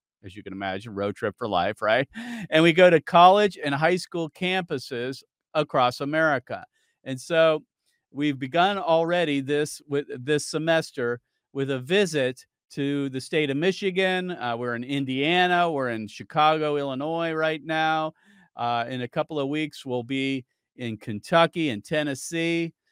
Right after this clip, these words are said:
And then we'll be back in the state of Michigan, because I've been talking about that with you folks about the importance of being in the state of Michigan because there's going to be a constitutional amendment expanding abortion to the very moment of,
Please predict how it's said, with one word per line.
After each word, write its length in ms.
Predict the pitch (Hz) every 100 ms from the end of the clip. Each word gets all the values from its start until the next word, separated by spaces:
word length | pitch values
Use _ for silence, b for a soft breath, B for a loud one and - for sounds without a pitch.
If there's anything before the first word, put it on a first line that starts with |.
| _ -
And 100 | 135
then 80 | 165
we'll 140 | 175
be 100 | 160
back 420 | 131 165 202 180
in 80 | 160
the 100 | 127
state 320 | - 135 123
of 60 | 113
Michigan, 460 | 113 117 147 156
because 240 | 139 120 120
I've 80 | 127
been 120 | 113
talking 360 | 143 143 139
about 220 | 113 117 113
that 240 | 113 107
with 100 | 110
you 120 | 107
folks 360 | - 120 117 -
about 380 | 113 120 113 - _ _ _ -
the 80 | 123
importance 560 | 117 - 170 147 127
of 100 | 123
being 240 | 123 156 156
in 120 | 135
the 40 |
state 300 | 120 - 139
of 80 | 123
Michigan 400 | 139 143 143 123
because 400 | 123 - 139 131
there's 240 | 139 127 -
going 400 | 135 131 127 120
to 60 |
be 320 | 117 127 123
a 200 | 113 113 110
constitutional 720 | 147 143 - 151 131 - 123
amendment 380 | 127 139 135 117
expanding 540 | - - 139 143 131
abortion 580 | 113 131 143 143 127 117 _ _ _
to 100 | 131
the 140 | 127
very 400 | 117 156 160 151
moment 460 | 131 147 151 143
of, 120 | 131